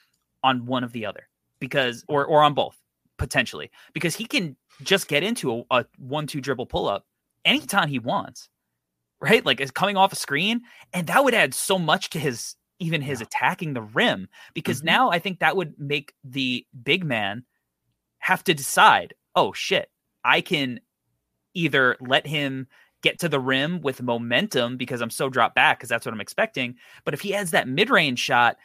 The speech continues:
Speaker 1: now it's like, if I just play him for the rim drive, I might be giving up a wide open shot from the elbow.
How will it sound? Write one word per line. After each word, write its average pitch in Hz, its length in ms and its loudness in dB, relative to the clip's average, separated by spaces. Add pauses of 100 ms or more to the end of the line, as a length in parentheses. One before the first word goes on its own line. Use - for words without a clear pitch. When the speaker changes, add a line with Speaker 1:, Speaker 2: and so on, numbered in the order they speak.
(120)
Speaker 1:
now 143 180 4
it's 170 140 -2
like, 131 200 0
if 135 220 -10
I 160 220 6
just - 320 -2
play 180 240 -2
him 180 160 0
for 151 100 -2
the 131 80 -2
rim 196 180 -2
drive, 110 300 4
I 123 60 -2
might 175 160 0
be 190 60 -10
giving 143 360 -2
up 139 140 2
a 110 80 -4
wide 117 640 4
open 120 480 -2
shot - 340 2
from 117 100 -10
the 110 120 -8
elbow. 170 280 -6